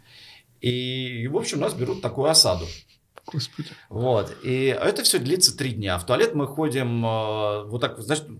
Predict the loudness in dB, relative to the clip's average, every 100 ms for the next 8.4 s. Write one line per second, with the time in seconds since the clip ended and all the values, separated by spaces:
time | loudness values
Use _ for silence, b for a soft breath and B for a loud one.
0 | -6 -2 -2 -2 -4 -2 0 0 -2 -6
1 | -4 -2 -2 -4 B 2 4 4 2 0
2 | -2 -2 -4 -6 -4 -4 -2 -6 -6 -4
3 | -4 -4 -4 -4 -2 -2 -2 -6 -6 -6
4 | -6 -4 -2 0 0 0 0 -2 -8 b
5 | b b b -4 0 2 2 0 -6 -2
6 | -2 -2 -4 -6 -10 -10 -4 -2 -2 -2
7 | -4 -6 -6 -8 -10 -16 -12 -12 -10 -12
8 | -12 -14 -14 -16